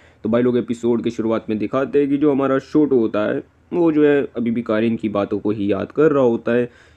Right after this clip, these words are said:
कि ये जो पूरा स्कूल है वो सिर्फ उसी के लिए बना रखा है, इसमें जितनी भी लड़कियां हैं वो किसी के साथ भी कर सकता है।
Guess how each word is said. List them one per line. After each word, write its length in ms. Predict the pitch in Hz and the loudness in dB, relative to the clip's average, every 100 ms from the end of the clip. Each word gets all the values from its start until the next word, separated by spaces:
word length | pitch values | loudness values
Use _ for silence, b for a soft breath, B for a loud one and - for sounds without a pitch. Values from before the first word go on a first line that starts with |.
| b | b
कि 80 | 117 | -2
ये 160 | 113 117 | 2 2
जो 100 | 107 | 0
पूरा 260 | 113 110 | -2 -2
स्कूल 320 | 101 139 139 | -2 0 2
है 60 | 117 | 2
वो 160 | 110 107 | 0 0
सिर्फ 240 | 107 101 | -2 -2
उसी 220 | 104 107 | -6 -4
के 100 | 101 | -4
लिए 120 | 101 | -2
बना 260 | 92 110 143 | -2 0 2
रखा 240 | 120 - | 2 -2
है, 80 | 104 | -6
इसमें 300 | - 113 101 | -6 -4 -4
जितनी 300 | 104 - 104 | -4 -4 -4
भी 120 | 101 | -2
लड़कियां 460 | 104 143 160 123 120 | 0 0 2 0 0
हैं 80 | 151 | 2
वो 180 | 127 120 | 2 0
किसी 300 | 107 - 98 | -4 -12 -10
के 100 | 101 | -8
साथ 220 | 95 95 | -6 -6
भी 200 | 98 95 | -6 -6
कर 160 | 123 156 | 0 0
सकता 340 | 104 - 95 | -2 -8 -6
है। 200 | 95 92 | -6 -8